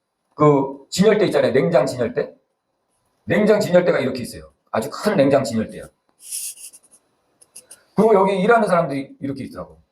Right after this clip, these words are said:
여기가 이제, 이제 일하는 사람들이 드나드는 곳 같아. 근데 여기 벽이 하나 있는데, 기둥 같은 게 있는데, 여기 티비가 하나 딱 달려있어요, 티비.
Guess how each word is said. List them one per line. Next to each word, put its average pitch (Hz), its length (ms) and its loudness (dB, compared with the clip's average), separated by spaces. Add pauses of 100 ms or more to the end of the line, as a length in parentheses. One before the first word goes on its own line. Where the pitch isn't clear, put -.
(160)
여기가 202 280 4
이제, 156 300 0 (840)
이제 143 160 0
일하는 214 320 4
사람들이 165 300 0
드나드는 147 400 0
곳 104 120 -12
같아. - 200 -6 (120)
근데 180 160 2
여기 175 180 4
벽이 170 240 2
하나 170 200 6
있는데, 139 400 -4 (380)
기둥 175 220 -4
같은 147 220 2
게 143 80 0
있는데, 123 380 -2 (600)
여기 196 240 2
티비가 277 360 0
하나 185 140 2
딱 185 120 -2
달려있어요, 104 380 -12
티비. 117 340 -16